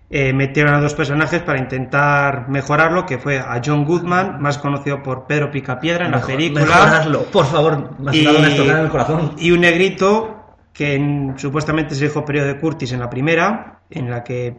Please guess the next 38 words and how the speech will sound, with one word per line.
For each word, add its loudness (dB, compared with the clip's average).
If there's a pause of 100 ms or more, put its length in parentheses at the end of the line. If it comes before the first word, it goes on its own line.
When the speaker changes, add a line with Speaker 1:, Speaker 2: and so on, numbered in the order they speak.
Speaker 1:
bueno, -4
y -4
un 2
niño 2
en -2
el -4
que -8
supuestamente -4
es -6
del -4
convento, -2
le -4
dice -6
la -4
monja -4
que -8
para -8
que -10
intente -6
ser -6
el -6
tutor, 0 (560)
que -4
a 4
mí 6
el 6
niño 6
me 4
gusta, 2
porque -4
es -2
un 2
plan 2
Speaker 2:
Sobra. 0
Speaker 1:
cabrón. 4
Speaker 2:
Sobra. -4 (140)
Speaker 1:
Está 2
bien, 4